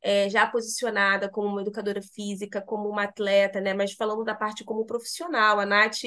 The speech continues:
que paga os boletos com a educação física, sendo, é, educadora física, a profissão que você escolheu aí, depois de largar a administração. Conta pra gente como que é ser treinadora nesse mundo aí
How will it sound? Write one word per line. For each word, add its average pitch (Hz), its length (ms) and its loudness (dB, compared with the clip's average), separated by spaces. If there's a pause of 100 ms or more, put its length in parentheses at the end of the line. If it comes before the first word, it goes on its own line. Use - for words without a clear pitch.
(340)
que 233 140 -10
paga 262 220 2
os 294 80 -2
boletos 233 420 0
com 277 320 2
a 262 60 4
educação 226 520 -4 (120)
física, 208 420 -6
sendo, 247 320 -2 (300)
é, 220 380 4
educadora 220 540 0
física, 208 280 -4
a 208 40 -4
profissão 226 360 -4
que 226 80 -12
você 220 260 -2
escolheu 214 540 0
aí, 202 400 -2
depois 208 420 -2
de 202 260 -2 (400)
largar 214 440 6
a - 40 8
administração. 220 960 -4
Conta 285 240 -2
pra 277 180 0
gente 247 280 -4
como 294 280 -4
que 254 280 -4
é 214 260 0 (360)
ser 214 260 -4
treinadora 214 520 -2
nesse 220 300 -2
mundo 202 320 -4
aí 190 380 -4